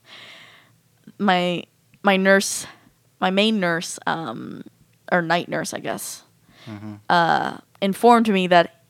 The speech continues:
Speaker 1: they had to take the tubes out. And I thought, "Okay, so they're gonna put me back on Twilight and take 'em out." No. <laughs>
Speaker 2: Just
Speaker 1: That's
Speaker 2: had
Speaker 1: not
Speaker 2: to
Speaker 1: how that works at all. Instead, they do it while you are fully <laughs> awake because they need to know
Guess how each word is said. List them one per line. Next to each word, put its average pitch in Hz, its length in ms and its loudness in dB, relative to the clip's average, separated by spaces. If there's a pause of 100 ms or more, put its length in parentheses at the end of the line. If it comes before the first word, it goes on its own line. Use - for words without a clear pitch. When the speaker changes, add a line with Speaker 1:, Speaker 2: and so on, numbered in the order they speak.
(120)
Speaker 1:
they 185 140 0
had 180 220 4
to 180 80 -8
take - 240 -4 (280)
the 185 80 0
tubes 170 260 -4
out. 254 200 4
And 180 80 0
I 175 100 0
thought, 190 240 -6
"Okay, 214 280 0
so 180 120 -2
they're 180 140 0 (140)
gonna 160 180 -10
put - 140 -14
me - 60 -8
back 123 200 -10
on 170 100 -6
Twilight - 460 -6
and 80 180 -8 (380)
take - 140 -8
'em 185 100 -4
out." - 120 0 (300)
No. 202 320 6 (580)
<laughs> 277 340 8 (240)
Speaker 2:
Just 220 120 -10
Speaker 1:
That's 202 200 0
Speaker 2:
had - 20 -8
Speaker 1:
not 202 160 6
Speaker 2:
to 208 60 0
Speaker 1:
how 214 160 6
that 185 200 4
works 175 240 0
at 151 80 -2
all. 104 240 -2 (920)
Instead, 202 340 2
they 277 120 4
do 220 140 6
it 185 80 6
while 185 180 6
you 185 140 4
are 180 120 8
fully 214 760 6 (320)
<laughs> - 320 -18
awake 185 600 2 (920)
because 185 440 4
they 202 160 4
need 196 220 4
to 247 80 2
know 175 300 4